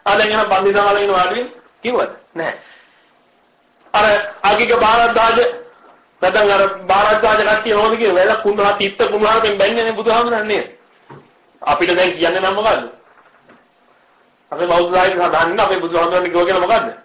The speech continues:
මුඩු මහන වසලේ කිව්වා කියලා. ඕක නිදි අපිට පොත්වල ලියන්න පුළුවන් හොඳ වචන දෙක. මුඩු මහන වසලේ. මොන වර්ග වචන වලින් කියන්නේ නැද්ද? දැන් ඔබට කුණුහාරෙන් කාටද බයින්න ඕන වුණොත් එහෙනම් ඔබ කොහොමද බයින්නේ? අන්න ඒ වගේ බැලුම් අහන්නද බුදුහාමුදුරන්?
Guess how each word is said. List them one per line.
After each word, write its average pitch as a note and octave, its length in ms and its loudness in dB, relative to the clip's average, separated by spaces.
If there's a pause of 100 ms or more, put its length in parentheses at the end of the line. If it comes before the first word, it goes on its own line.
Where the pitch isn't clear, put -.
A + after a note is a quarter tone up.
(120)
මුඩු E3 240 -2
මහන F3 280 0
වසලේ G3 380 2
කිව්වා F#3+ 220 -2
කියලා. - 300 -14 (1600)
ඕක F3+ 160 0
නිදි F#3 220 -2
අපිට F3 240 0
පොත්වල D#3+ 320 0
ලියන්න F#3 220 0
පුළුවන් F#3 220 0
හොඳ D#3 160 -2
වචන F3 360 2
දෙක. A3+ 140 -4 (460)
මුඩු D#3 200 -8
මහන E3+ 280 0
වසලේ. F#3 420 0 (540)
මොන F#3 120 -4
වර්ග F#3+ 260 0
වචන F#3+ 240 -2
වලින් F#3 220 -6
කියන්නේ F3+ 200 -4
නැද්ද? - 360 -14 (1080)
දැන් G#3+ 120 4
ඔබට C#4 220 2
කුණුහාරෙන් B3 500 2
කාටද B3 300 2
බයින්න A#3+ 280 2
ඕන B3 120 2
වුණොත් B3 260 0
එහෙනම් A#3+ 160 2
ඔබ A#3 100 0
කොහොමද A#3 320 0
බයින්නේ? A#3 360 -2 (760)
අන්න A#3+ 220 2
ඒ A#3+ 140 4
වගේ C#4 260 4
බැලුම් B3+ 260 2
අහන්නද B3 280 0
බුදුහාමුදුරන්? F3 580 -6